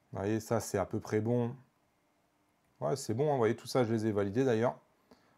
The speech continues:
On n'a pas de petit drapeau noir. Et celle-là, par contre, on avait un drapeau noir.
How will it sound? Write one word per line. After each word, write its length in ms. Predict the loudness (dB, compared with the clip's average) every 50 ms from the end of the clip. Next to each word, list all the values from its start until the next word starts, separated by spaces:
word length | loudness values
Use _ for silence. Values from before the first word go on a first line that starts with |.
| _ _ -8
On 80 | -4
n'a 100 | -4 0
pas 140 | 2 4 2
de 60 | 2
petit 260 | 2 -2 -6 -2 -2 0
drapeau 320 | 0 0 0 0 -2 -2
noir. 320 | 2 4 4 4 4 2 -2 _ _ _ _ _ _ _ _ _ _ _ _ _ _ _ _ _ _ _ _ _ -6
Et 80 | -4
celle-là, 320 | -2 0 2 4 6 6 6
par 140 | 6 4 2
contre, 180 | 0 -4 -4 -4
on 80 | -4
avait 180 | -4 -2 -2 -2
un 60 | -2
drapeau 320 | -2 -2 -4 -4 -4 -6
noir. 360 | -2 0 2 2 0 0 -6